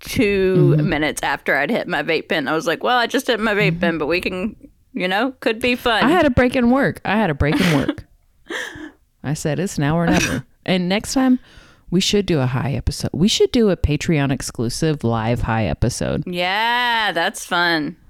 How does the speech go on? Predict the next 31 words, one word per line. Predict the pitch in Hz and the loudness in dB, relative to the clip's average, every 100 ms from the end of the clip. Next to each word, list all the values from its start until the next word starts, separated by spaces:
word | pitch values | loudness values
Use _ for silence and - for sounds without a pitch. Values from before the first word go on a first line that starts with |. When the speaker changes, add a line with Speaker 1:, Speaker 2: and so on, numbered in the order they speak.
| - | -8
Speaker 2:
Yeah, | - 135 123 127 - - - - | -2 0 2 0 -4 -20 -10 -2
'cause | 175 | 0
we | 156 156 | 0 0
can | 160 | 0
do | 143 139 | 2 2
that | 131 117 | 2 0
on, | 113 110 123 | 0 0 -2
um, | 127 135 - 147 147 - - - _ _ - - _ _ _ _ _ _ - | -2 -4 -4 -6 -8 -14 -20 -20 _ _ -20 -20 _ _ _ _ _ _ -10
I'll | 131 | -4
figure | 160 127 | -2 -2
out | 110 113 | -2 -2
how | 123 120 | -2 -2
on | 120 117 | -2 -2
the | |
Patreon | - 127 - 127 113 | -2 -4 -2 -4 -4
Speaker 1:
Yeah. | |
Speaker 2:
thing, | 135 135 139 156 | -6 -6 -4 0
at | |
least | 156 - | 0 2
on | 135 | 2
the | 117 | 2
Discord. | 143 151 - 120 131 - - - - | 0 0 0 0 -2 -6 -20 -20 -8
So, | - 226 214 - | 2 2 2 2
listeners, | 202 233 - 214 - | 2 2 4 4 4
another | 190 190 160 139 135 | 4 6 6 6 4
incentive. | 131 123 - 120 113 117 113 - 220 - 220 | 4 2 -2 -2 -2 -4 -4 -6 -6 -8 -12
Speaker 1:
<laughs> | - - | -14 -4
Speaker 2:
Um, | 165 143 120 85 85 - - - - - - - - _ 233 | 0 2 0 -2 -4 -6 -10 -18 -20 -20 -20 -20 -20 _ 0
Speaker 1:
Oh. | 247 185 185 196 - | 4 4 0 -6 -12
Speaker 2:
High | - 170 165 | -2 2 4
hangs. | 170 156 156 147 - | 4 4 2 0 -6